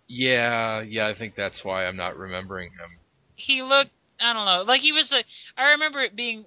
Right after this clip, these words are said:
Speaker 2: like, some sort of snake thing in the first season, and then it became, like, a four-legged Reshiram from <laughs> Pokemon Black and White <laughs> in, in Slayer's Revolution, and it was kind of odd.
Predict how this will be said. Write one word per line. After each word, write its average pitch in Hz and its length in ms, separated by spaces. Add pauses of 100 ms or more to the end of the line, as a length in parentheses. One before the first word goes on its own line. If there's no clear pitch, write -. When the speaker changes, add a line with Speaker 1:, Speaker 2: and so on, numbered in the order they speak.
(220)
Speaker 2:
like, 208 260
some 240 200
sort 233 200
of 180 60
snake 226 580
thing 185 340
in 190 200
the 180 100
first 208 320
season, 175 440 (320)
and 202 140
then 220 160
it 214 80
became, 196 680 (100)
like, 196 160
a 185 80
four-legged 190 800 (640)
Reshiram 175 960
from 170 340 (540)
<laughs> 147 60 (460)
Pokemon 185 760 (140)
Black 185 260
and 175 120
White 190 340 (380)
<laughs> - 340
in, 190 320
in 185 180
Slayer's 196 480
Revolution, 180 640
and 170 100
it 170 40
was 170 180
kind 185 200
of 156 160
odd. 160 440